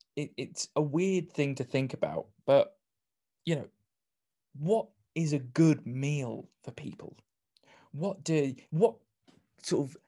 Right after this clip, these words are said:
satisfies that hunger, that gets rid of the hangriness? It's all different from perspective. I want you to think about this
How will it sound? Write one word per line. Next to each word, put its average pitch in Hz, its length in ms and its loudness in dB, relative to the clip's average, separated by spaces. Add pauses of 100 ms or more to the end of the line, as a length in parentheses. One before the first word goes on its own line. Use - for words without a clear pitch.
(140)
satisfies 113 1400 -2 (380)
that 120 580 0 (460)
hunger, 143 600 0 (180)
that 131 580 -2
gets 190 280 0
rid 175 180 4
of 135 80 -2
the 139 100 6
hangriness? 139 920 0 (640)
It's - 500 -4 (920)
all 180 320 2 (260)
different - 640 -10
from - 200 -20
perspective. - 580 -12 (1600)
I 156 60 4
want 190 180 4
you 175 100 0
to 147 100 -4
think 151 300 2
about 117 300 0
this - 340 -6